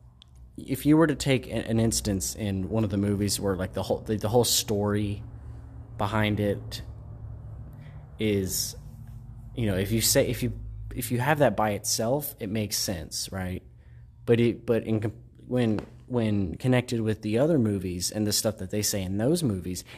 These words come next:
it makes absolutely no sense at all. It, it, they, they contradict each other, and it makes no sense at all. But basically, what they're doing is that, like I hoped, they're not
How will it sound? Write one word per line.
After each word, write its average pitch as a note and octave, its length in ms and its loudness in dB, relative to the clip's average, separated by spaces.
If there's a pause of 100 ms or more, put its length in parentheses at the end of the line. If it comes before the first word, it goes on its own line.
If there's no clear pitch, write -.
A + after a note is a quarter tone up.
it C3 100 0
makes B2 260 4
absolutely G2+ 760 0
no F2+ 180 0
sense D#2+ 440 -4 (180)
at G#2 180 2
all. A2+ 260 6
It, F#2+ 160 -4
it, G#2+ 160 -6 (720)
they, A2+ 180 2
they G#2+ 240 4
contradict B2+ 600 0
each G2+ 160 -4
other, F2 220 -4
and F#2 100 -2
it F#2+ 60 0
makes - 340 -2
no D3+ 280 2
sense A2+ 360 -2
at A2+ 120 -4
all. B2 380 -2 (1080)
But A2 420 2 (580)
basically, A#2+ 800 0 (840)
what A#2+ 220 2
they're A2 160 4
doing A#2 440 4
is G2+ 120 0
that, G2+ 220 0 (200)
like A2 260 4
I G2+ 120 2
hoped, D3+ 560 0
they're A2+ 180 4
not B2 600 0